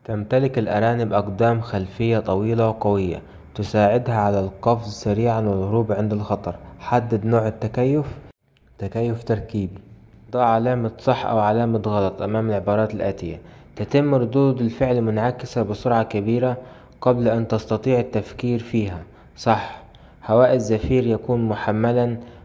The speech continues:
بغاز الأكسجين. غلط. يتحول الطعام إلى سائل في المعدة. صح. تساعد الشفرات على نقل المعلومات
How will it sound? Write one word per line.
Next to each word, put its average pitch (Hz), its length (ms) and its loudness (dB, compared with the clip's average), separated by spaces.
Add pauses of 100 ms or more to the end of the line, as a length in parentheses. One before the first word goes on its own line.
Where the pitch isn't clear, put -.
(160)
بغاز 113 500 0
الأكسجين. 110 840 -2 (800)
غلط. 104 320 2 (840)
يتحول 120 580 6
الطعام 113 520 2
إلى 110 260 0
سائل 117 420 2
في 113 320 -2
المعدة. 107 540 0 (360)
صح. - 440 -2 (520)
تساعد 120 520 4
الشفرات 113 680 0
على 107 220 2
نقل 120 300 0
المعلومات 104 720 0